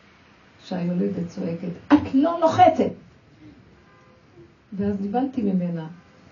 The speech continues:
ואז היא אומרת לה, "אבל אני לא יכולה לא ללחוץ." כאילו, היה מצב שזה כבר לא היה דבר שאני יכולה לשלוט בו. היא אומרת לי, "לא, לא, לא." ואז אני אומרת לעצמי, "היא משוגעת? אני לא יכולה."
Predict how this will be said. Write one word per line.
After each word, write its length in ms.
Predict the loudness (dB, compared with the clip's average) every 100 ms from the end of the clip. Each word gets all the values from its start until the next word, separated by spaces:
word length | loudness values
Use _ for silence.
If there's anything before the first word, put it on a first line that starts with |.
| -20 -20 -6
ואז 180 | -4 0
היא 80 |
אומרת 200 | 0 0
לה, 80 | -2
"אבל 100 | -2
אני 220 | -2 0
לא 80 | -2
יכולה 220 | -4 -8
לא 360 | -10 -8 -8 -8
ללחוץ." 600 | -10 -8 -6 -6 -8 -14 -20 -20 -6
כאילו, 340 | -2 -2 -4 -6 -4
היה 180 | 0
מצב 300 | 2 2 0
שזה 320 | -4 -6 -6 -6
כבר 200 | -4 -2
לא 100 | 0
היה 140 | 0
דבר 240 | 0 -2 -4
שאני 920 | -8 -10 -4 -2 0 2 2 2 0 -4
יכולה 320 | -4 -2 0
לשלוט 440 | 0 2 2 2 2
בו. 220 | 2 0 -6 2
היא 100 | 4
אומרת 140 | 6
לי, 100 | 6
"לא, 140 | 6
לא, 140 | 6 6
לא." 200 | 4 2 -10 -20 -20 -20 -20 -20 _ _ -8
ואז 300 | -4 -2 -2
אני 440 | -2 -2 -2 -2 -4 -10 -20 -20 -10 -4
אומרת 340 | -2 -2 -4
לעצמי, 320 | -6 -6 -6
"היא 200 | -6 -2
משוגעת? 420 | -2 -2 -4 -4 -6 -12 -20 -8 2
אני 160 | 4
לא 60 | 6
יכולה." 380 | 8 8 6